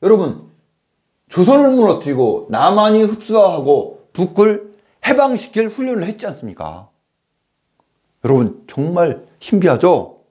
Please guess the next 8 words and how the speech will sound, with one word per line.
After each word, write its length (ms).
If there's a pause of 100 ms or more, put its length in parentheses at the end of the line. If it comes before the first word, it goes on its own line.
(380)
그것도 420 (440)
철의 300
삼각지에서. 600 (1120)
또 160
군무원, 580 (760)
교육자로 560
근무한 380
뒤는 380